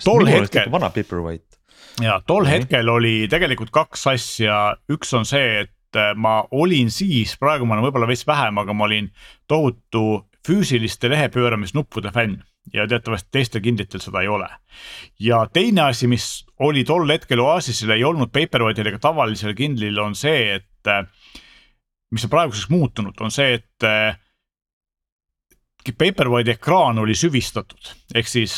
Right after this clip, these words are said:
Speaker 1: noh, kui te kujutate ette, ta oli sü-, sügavamal kui raam ja see häiris mind tohutult kahe, kahel põhjusel. Esiteks on see, et kui ma loen niimoodi, et mul mingi lamp paistab natukene nurga alt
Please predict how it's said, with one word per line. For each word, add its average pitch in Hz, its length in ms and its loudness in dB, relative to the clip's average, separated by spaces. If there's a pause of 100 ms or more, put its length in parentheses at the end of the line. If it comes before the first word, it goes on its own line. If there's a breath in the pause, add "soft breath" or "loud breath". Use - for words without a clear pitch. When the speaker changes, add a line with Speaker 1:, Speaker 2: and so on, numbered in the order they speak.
Speaker 1:
noh, 117 160 -4
kui 110 80 -6
te 120 80 -2
kujutate 135 300 -2
ette, 120 180 -4
ta 113 80 0
oli 110 240 -2
sü-, 160 320 -8
sügavamal 117 480 0
kui 117 80 2
raam 127 380 2 (500 loud breath)
ja 113 240 2 (480)
see 131 160 0
häiris 143 400 2
mind 113 160 0
tohutult 170 400 0
kahe, 147 240 0 (160)
kahel 151 320 0
põhjusel. 127 400 0
Esiteks 127 300 -4
on 113 80 -2
see, 160 100 2
et 127 80 -4
kui 127 160 -2
ma 120 80 4
loen 135 400 2
niimoodi, 135 320 0
et 107 160 -4
mul 110 240 0
mingi 120 240 0
lamp 143 300 0 (100)
paistab 139 320 -2
natukene 120 400 -2
nurga 123 400 2
alt - 320 -10